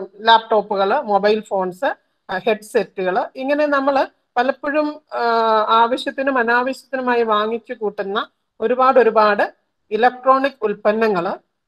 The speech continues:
ഈ ശൃംഖലയിൽ വരുന്നതാണ്. ഇതെല്ലാം മറ്റ് ഏതൊരു മാലിന്യത്തെക്കാൾ അധികമായിട്ട് നമ്മുടെ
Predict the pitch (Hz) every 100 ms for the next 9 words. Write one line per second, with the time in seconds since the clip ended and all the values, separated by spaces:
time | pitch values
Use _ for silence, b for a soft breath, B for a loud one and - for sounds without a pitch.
0 | _ - 226 247 247 _ _ - 214 214
1 | 226 220 214 190 175 175 165 - _ _
2 | _ _ _ _ _ 277 339 302 285 294
3 | 294 240 247 285 240 240 262 320 320 277
4 | 247 247 254 254 262 254 254 254 254 214
5 | 220 240 226 180 170 170 196 311 _ _
6 | _ 226 226 240 254 302